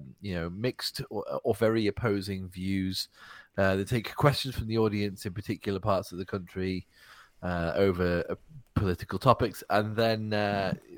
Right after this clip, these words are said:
you know, Nigel Farage, if you know who he is, uh, I'm sure you do, turns up at, at some point during every week's show.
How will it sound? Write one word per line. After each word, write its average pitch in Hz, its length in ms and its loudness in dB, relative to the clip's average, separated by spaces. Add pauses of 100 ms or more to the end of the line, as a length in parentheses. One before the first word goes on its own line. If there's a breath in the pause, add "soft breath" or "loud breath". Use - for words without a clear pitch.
(120)
you 104 140 -6
know, 90 240 -2 (240)
Nigel 104 360 2
Farage, 90 680 2
if - 200 -14
you 90 180 -4 (100)
know 90 160 -2
who 92 100 -8
he 92 240 -2
is, 90 240 -2 (680 loud breath)
uh, 95 260 0 (100)
I'm - 340 -12
sure 104 140 2
you 90 160 -2
do, 92 280 2 (460 loud breath)
turns 120 380 8
up 120 180 8 (400)
at, 127 160 4 (300)
at 127 180 4
some 135 260 6
point 127 420 6 (360)
during 131 380 6
every 123 300 4
week's 120 280 2
show. 117 340 6